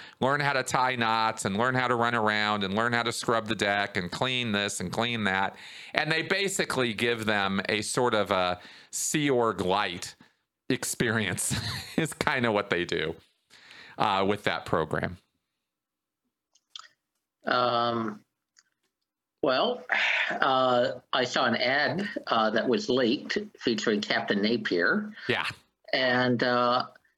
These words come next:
Speaker 2: apparently it was supposed to teach people about leadership.
Speaker 1: Mm-hmm.
Speaker 2: Uh, and they showed people handling basic things like knot tying or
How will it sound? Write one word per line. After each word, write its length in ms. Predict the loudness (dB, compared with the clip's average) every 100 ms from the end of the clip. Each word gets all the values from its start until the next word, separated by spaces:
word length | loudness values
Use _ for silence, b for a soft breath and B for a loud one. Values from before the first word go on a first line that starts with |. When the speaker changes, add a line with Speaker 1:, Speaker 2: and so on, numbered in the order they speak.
| _ -4
Speaker 2:
apparently 480 | -2 0 2 2 2
it 100 | 2
was 180 | 0
supposed 440 | 0 0 2 2 2
to 300 | 2 2 -2 B _ _ -8
teach 480 | -2 0 0 -4 -2
people 580 | -2 0 2 2 0 -2
about 380 | 0 2 2
leadership. 800 | 2 4 4 0 0 0 0 -2 -12 -20 _
Speaker 1:
Mm-hmm. 220 | -2 -2 -2 -8 _ _ _ -2
Speaker 2:
Uh, 680 | 2 4 4 4 4 2 0 -6 _ _ _ _ _ _
and 200 | 0 2
they 120 | 0
showed 380 | 0 0 2 0
people 320 | -2 0 0
handling 460 | 0 0 0 0 2
basic 420 | 2 0 0 -2
things 280 | 0 -2 0
like 280 | 0 0 -2
knot 420 | 0 2 2 -2
tying 760 | -2 0 2 0 0 -2 -2 -2
or 260 | -2 -2